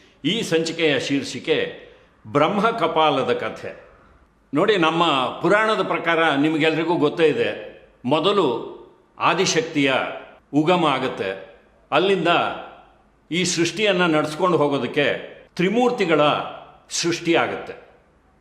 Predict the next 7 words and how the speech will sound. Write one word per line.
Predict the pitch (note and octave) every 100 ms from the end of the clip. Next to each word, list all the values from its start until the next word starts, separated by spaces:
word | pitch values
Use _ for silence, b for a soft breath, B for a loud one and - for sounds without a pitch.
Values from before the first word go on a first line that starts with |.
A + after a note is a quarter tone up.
| _ _ -
ಅಂದ್ರೆ | D#3+ F#3 C3 F#2+ - - - - _ -
ಬ್ರಹ್ಮಾಂಡದಲ್ಲಿ | A2 C#3 D#3 F#3+ F#3 D#3+ D3+ D#3 C3+ - - - - -
ಸೃಷ್ಟಿ, | - F3+ F3+ - D3+ D#3+ - -
ಸ್ಥಿತಿ, | - - F3+ F3+ D3 D#3+ - A#2
ಲಯ | B2+ C3+ A#2+ G#2 - - - -
ಈ | D3+ F#3
ಮೂರು | C#3 D3+ A3 A#3